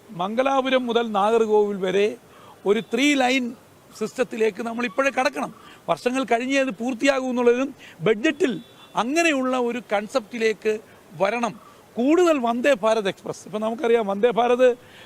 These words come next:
ആ, നമ്മുടെ തിരുവനന്തപുരത്ത് നിന്ന് കാസർഗോഡേക്കും കാ-, തിരു-, തിരിച്ചും ഉള്ള വന്ദേ ഭാരതുകൾ കേരളത്തിൽ നല്ലവണ്ണം നല്ല ഒരു ട്രെയിനായി മാറിയിട്ടുണ്ട്. അപ്പോൾ കൂടുതൽ വന്ദേ ഭാരത്, അത് കൂടുതൽ വന്ദേ ഭാരത് എന്ന് പറയുന്നത് നമ്മുടെ തിരുവനന്തപുരം കാസർഗോഡ്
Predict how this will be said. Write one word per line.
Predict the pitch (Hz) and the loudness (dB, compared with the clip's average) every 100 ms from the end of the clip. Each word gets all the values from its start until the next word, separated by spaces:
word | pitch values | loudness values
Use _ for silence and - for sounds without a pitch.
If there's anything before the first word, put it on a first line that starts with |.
| - | -4
ആ, | 190 185 | 0 2
നമ്മുടെ | 185 196 233 226 | 0 0 2 0
തിരുവനന്തപുരത്ത് | 185 208 233 247 247 220 | 2 0 2 2 2 0
നിന്ന് | 240 247 | -2 -2
കാസർഗോഡേക്കും | 208 214 247 240 240 240 220 233 208 | -2 -2 -2 -2 0 0 -2 -4 -2
കാ-, | 220 240 208 | -2 -4 -6
തിരു-, | 233 285 - - - | -6 -10 -16 -20 -6
തിരിച്ചും | 247 269 311 269 - - - | -2 0 -2 -4 -10 -20 -6
ഉള്ള | 226 247 202 | -2 0 0
വന്ദേ | 202 220 254 | 0 2 2
ഭാരതുകൾ | 220 220 240 240 240 214 | 0 0 2 2 0 -2
കേരളത്തിൽ | 220 240 185 240 - - 180 | 0 -2 0 -4 -4 -14 -2
നല്ലവണ്ണം | 202 269 330 330 302 262 240 233 233 208 | 0 4 4 4 2 0 -2 -4 -4 -6
നല്ല | 202 247 269 | -4 0 0
ഒരു | 233 | 0
ട്രെയിനായി | 190 208 226 233 214 | -2 -2 0 0 -2
മാറിയിട്ടുണ്ട്. | 185 180 196 156 170 139 - - - | -4 -4 -6 -8 -12 -12 -16 -20 -10
അപ്പോൾ | 294 254 | -8 -6
കൂടുതൽ | 240 285 349 320 | -4 0 2 2
വന്ദേ | 254 240 262 | 0 0 0
ഭാരത്, | 185 180 151 | 0 -2 -4
അത് | 190 277 370 - - - - | -2 -2 -2 -10 -20 -12 -4
കൂടുതൽ | 233 285 | 0 2
വന്ദേ | 269 254 269 | 2 2 2
ഭാരത് | 269 269 277 | 4 2 2
എന്ന് | 262 | 2
പറയുന്നത് | 262 262 247 262 254 | 2 0 0 0 0
നമ്മുടെ | 247 247 247 208 - - - | -2 0 0 0 -6 -20 -2
തിരുവനന്തപുരം | 214 247 277 277 277 269 | 0 2 2 0 0 -2
കാസർഗോഡ് | 214 240 269 262 254 254 | -4 -4 -2 -2 -2 -2